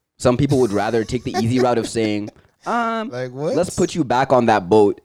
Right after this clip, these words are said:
Speaker 1: and let you sink in the ocean," than to bring you in and go through the tough process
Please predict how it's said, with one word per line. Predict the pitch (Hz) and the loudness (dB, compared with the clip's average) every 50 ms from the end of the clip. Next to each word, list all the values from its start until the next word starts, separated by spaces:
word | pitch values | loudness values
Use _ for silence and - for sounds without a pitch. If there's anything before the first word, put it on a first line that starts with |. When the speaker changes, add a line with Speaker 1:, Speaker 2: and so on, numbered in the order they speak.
| - - | -4 -2
Speaker 1:
and | 110 117 | 0 2
let | 127 131 | 2 2
you | 131 117 113 | 2 0 0
sink | 101 - - - 131 131 131 | 0 -2 0 2 2 4 4
in | 135 123 | 2 4
the | 117 107 | 4 6
ocean," | 107 120 135 - - 170 190 247 - _ _ _ _ _ _ _ - | 6 6 4 2 0 -2 -2 -2 -6 _ _ _ _ _ _ _ -8
than | 117 120 117 | -6 -2 -2
to | 113 | -2
bring | 101 98 120 139 147 | 2 2 4 6 6
you | 135 120 120 | 6 8 6
in | 139 151 | 6 4
and | 143 117 107 92 | 4 0 0 2
go | 104 110 120 120 | 4 4 4 4
through | - 123 117 101 | 4 2 0 0
the | 95 | 0
tough | - - - 120 117 117 - - | -2 -2 0 0 0 0 0 0
process | - 120 107 107 104 - 98 85 82 82 - - | 0 2 2 2 2 0 -2 -2 -2 -4 -6 -12